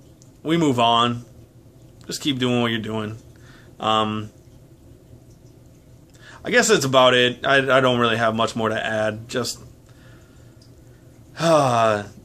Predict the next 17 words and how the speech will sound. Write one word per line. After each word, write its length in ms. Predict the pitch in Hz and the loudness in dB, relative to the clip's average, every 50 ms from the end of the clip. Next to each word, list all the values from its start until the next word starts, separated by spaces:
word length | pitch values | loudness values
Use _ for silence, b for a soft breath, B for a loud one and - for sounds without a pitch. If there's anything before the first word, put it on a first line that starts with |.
| - - | -10 -4
it's, 460 | - 147 139 - - - - - - - - B B B B B B B B B B B B B B B B - - - - - - - - - - - - - - - - | -2 0 0 0 -2 -2 -4 -6 -8 -12 -20 B B B B B B B B B B B B B B B B -20 -20 -20 -20 -20 -20 -20 -20 -20 -20 -20 -20 -20 -20 -8 -4
it's 160 | 156 156 135 | -4 -2 -2
just 180 | - 160 147 - | -2 -2 -2 -2
ridiculous. 640 | 131 120 117 117 110 104 113 113 110 107 - - | -2 -2 -2 -2 -2 -2 0 0 0 -2 -2 -4
This 180 | - 131 131 117 | -4 -4 -4 -4
is, 160 | 123 113 113 | -4 -4 -2
like, 300 | 120 120 113 113 107 101 - - - - - - - - - - - - - - - - - - - - - - | 0 0 0 0 -2 -4 -8 -20 -20 -20 -20 -20 -20 -20 -20 -20 -20 -20 -20 -20 -20 -20 -20 -20 -20 -18 -10 -6
I 100 | 120 123 | -4 -2
think 160 | 131 131 120 | -2 -2 -2
the 80 | 110 107 | -4 -4
third 300 | - - 120 120 117 117 | -2 0 0 0 0 0
time 340 | 120 117 117 117 117 113 | -2 -2 0 0 0 0
that 160 | 113 113 110 107 | -2 -2 -2 -2
we've 140 | 110 101 | -4 -6
been 180 | 101 113 113 110 | -6 -6 -6 -6
through 220 | 101 113 113 110 | -6 -8 -8 -6
this 480 | 107 113 113 113 110 - - - - - | -4 -2 -2 -2 -2 -4 -6 -8 -10 -12